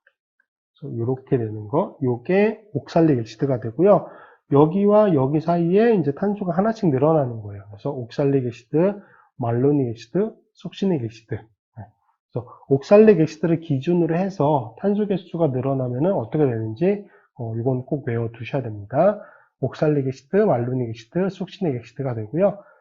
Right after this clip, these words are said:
그 다음에 이제 글루타릭 엑시드, 아디픽 엑시드, 피멜릭 엑시드 이렇게 부릅니다. 네, 꼭 외워두셔야 됩니다. 이제 구조로 이렇게 제시가 되어 있는 거죠. 이제 옥살릭 엑시드.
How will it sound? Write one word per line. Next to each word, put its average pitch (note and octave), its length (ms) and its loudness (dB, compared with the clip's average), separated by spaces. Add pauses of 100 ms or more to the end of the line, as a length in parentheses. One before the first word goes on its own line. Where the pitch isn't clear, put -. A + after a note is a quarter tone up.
(280)
그 - 160 -14
다음에 F3 560 2
이제 D#3 160 0
글루타릭 D#3+ 520 2
엑시드, E3+ 540 -2 (200)
아디픽 C#3 520 -4
엑시드, G#3 600 -2
피멜릭 G3 560 0
엑시드 - 300 -16
이렇게 B2+ 500 -2
부릅니다. A#2 760 -4 (360)
네, - 120 -12 (280)
꼭 D3 300 -4 (100)
외워두셔야 A#2 500 -4
됩니다. A2 560 -4 (1500)
이제 C#3+ 160 -8
구조로 F#3 360 4
이렇게 D#3+ 440 4
제시가 C3+ 320 2
되어 B2+ 200 0
있는 A2+ 260 -8
거죠. A#2 320 -4 (200)
이제 B2 100 -10
옥살릭 D#3+ 960 -2
엑시드. A#2+ 400 -4